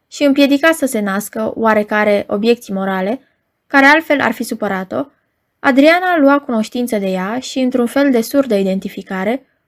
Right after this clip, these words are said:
cu cele mai intime celule de viață, simțea cum crește. Mâna se plimba mirată pe sân și cuprindea rotunjimi noi, nuanțate.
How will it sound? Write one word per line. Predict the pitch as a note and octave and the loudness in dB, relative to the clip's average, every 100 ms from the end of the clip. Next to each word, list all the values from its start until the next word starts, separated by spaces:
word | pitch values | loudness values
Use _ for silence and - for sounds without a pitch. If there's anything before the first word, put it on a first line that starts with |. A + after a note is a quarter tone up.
| _ | _
cu | C#4 | -2
cele | C4+ D#4 | 2 4
mai | D4 C4+ D4 | 4 2 0
intime | D4+ G#3 G3+ | -2 -2 -2
celule | G#3+ A3+ G#3 | 0 2 2
de | F#3+ | 0
viață, | F#3 F#3 F3+ - C#4 _ _ _ _ | -2 -2 -4 -6 -10 _ _ _ _
simțea | - D#4 F4 | -6 -2 0
cum | E4+ D#4 | 0 -2
crește. | D#4 G3 F3+ - - _ _ _ _ _ _ _ _ - | -2 -2 -4 -10 -20 _ _ _ _ _ _ _ _ -2
Mâna | C4+ B3+ D4 | 2 2 2
se | D#4 | 0
plimba | C#4 C#4 D#4 | 0 2 2
mirată | D4+ C4 C#4 A3 | 4 4 2 0
pe | G3 | -8
sân | F#3 G3 G#3+ - _ _ | -10 -8 -8 -10 _ _
și | - C#4+ | -6 -2
cuprindea | C4+ D4 D4 E4 | 0 2 4 4
rotunjimi | D#4+ D#4 A3 A#3 A#3 | 4 2 -2 0 -2
noi, | F3+ G3 B3 - | -2 -4 -8 -8
nuanțate. | A3 A3 A3+ F#3+ F3+ - | -4 -2 -2 -6 -10 -14